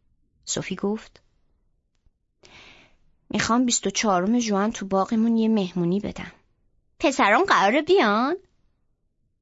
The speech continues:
صوفی شانه بالا انداخت و گفت:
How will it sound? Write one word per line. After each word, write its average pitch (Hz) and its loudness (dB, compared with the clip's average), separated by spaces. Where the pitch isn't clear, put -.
صوفی - -4
شانه 165 0
بالا 185 -2
انداخت 185 -4
و 196 -2
گفت: 202 -6